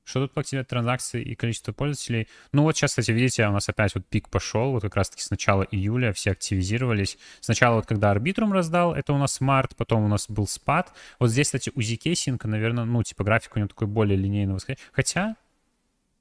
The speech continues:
это что? А, это дневные транзакции, а общее? Это просто этот. Есть график, ладно, здесь такого гра-, ну, хотя тоже был спад определенный. А, это март. Нет, это вот здесь вот началось только.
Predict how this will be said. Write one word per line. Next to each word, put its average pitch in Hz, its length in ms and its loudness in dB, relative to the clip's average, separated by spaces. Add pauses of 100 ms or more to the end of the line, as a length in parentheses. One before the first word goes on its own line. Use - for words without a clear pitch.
(160)
это 117 220 -6
что? - 280 -10
А, 120 120 0
это 107 100 -4
дневные 113 320 0
транзакции, 135 640 -6
а 123 120 -4
общее? 135 440 -6 (1120)
Это 110 260 -6
просто - 500 -6
этот. 127 440 -4 (280)
Есть 117 180 -2
график, 123 260 -6
ладно, 98 200 -2
здесь 98 180 -8
такого - 340 -6
гра-, 101 160 -4 (200)
ну, 143 340 2 (180)
хотя - 220 -2
тоже 117 240 2
был 104 180 0
спад - 360 2
определенный. 101 640 0
А, 110 160 2
это 101 160 -2
март. 120 320 0
Нет, 107 240 2
это 98 80 0
вот 98 120 0
здесь 117 200 -2
вот - 140 -6
началось 92 440 -4
только. 117 380 -12